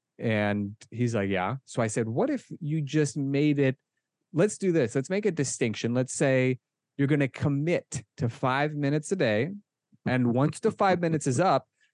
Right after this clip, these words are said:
you can do anything else you want. You know, you can keep going. If you're feeling pretty good, you really feel like you're on a roll, but you can also stop with an easy heart because you've completed your commitment. So your goal might be twenty minutes,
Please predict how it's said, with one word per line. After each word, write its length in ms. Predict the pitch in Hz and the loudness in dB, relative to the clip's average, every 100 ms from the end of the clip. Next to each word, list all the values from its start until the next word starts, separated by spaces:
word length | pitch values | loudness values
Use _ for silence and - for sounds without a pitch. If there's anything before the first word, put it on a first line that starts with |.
| _ - | _ -8
you 300 | 117 139 143 | 0 2 2
can 340 | - 131 123 | 2 0 2
do 180 | 123 117 | 2 2
anything 360 | 117 160 180 160 | 2 0 0 2
else 240 | 156 - | 0 2
you 60 | 139 | 2
want. 300 | 143 202 294 _ | 4 2 -2 _
You 160 | - 135 | -2 2
know, 140 | 131 | 4
you 180 | 139 127 | 4 2
can 260 | 113 104 95 | 0 -2 -4
keep 300 | - 120 110 | -2 -4 -2
going. 480 | 110 123 160 214 220 | 0 2 0 -2 -2
If 160 | 135 | -2
you're 80 | 127 | -2
feeling 280 | 117 151 120 | 0 2 2
pretty 180 | 147 120 | 2 0
good, 320 | 107 123 156 | 2 2 2
you 60 | 120 | 2
really 200 | 135 120 | 2 2
feel 160 | 139 | 2
like 160 | 123 113 | 0 0
you're 120 | 110 | -2
on 60 | 98 | 0
a 40 | |
roll, 360 | 98 139 190 240 _ _ - | 0 2 0 -2 _ _ -4
but 160 | 123 127 | -4 -2
you 60 | |
can 120 | 127 131 | -2 -2
also 320 | 160 180 180 | -2 -2 -2
stop 440 | 151 - 185 156 - | -4 0 2 0 0
with 140 | 147 | -4
an 100 | 131 | -2
easy 320 | 123 156 175 160 | -2 -2 0 -2
heart 360 | 131 151 131 | 2 2 0
because 300 | 147 127 123 | -2 -2 -2
you've 140 | 127 120 | -2 -2
completed 420 | 127 120 147 139 | -2 0 0 2
your 120 | 123 | -2
commitment. 480 | - 127 117 101 101 | -2 -2 -2 -4 -6
So 100 | - | -2
your 140 | 143 | 0
goal 400 | 123 139 175 214 | 0 2 2 2
might 260 | 208 156 139 | 2 0 0
be 160 | 127 120 | 0 -2
twenty 380 | - 113 117 | -2 -2 0
minutes, 400 | 131 170 247 - | 0 0 -2 -8